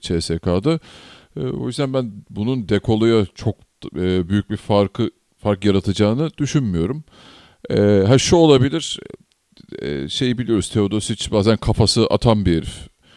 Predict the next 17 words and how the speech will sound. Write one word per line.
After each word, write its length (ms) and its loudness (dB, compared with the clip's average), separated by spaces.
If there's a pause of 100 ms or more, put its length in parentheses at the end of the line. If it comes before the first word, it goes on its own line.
(380)
E, 340 -6
böyle 100 -2
saçma 360 -2
sapan 280 0
kararlar 540 0
verebilir. 520 0 (100)
Hani 220 -6 (140)
her 260 -4
ne 80 -4
kadar 260 0
geçen 320 -4
sene 200 -4
artık 220 -8
bunlardan 520 -6 (220)
kurtulmaya 680 -4
başladı 380 -2
vesaire, 520 -2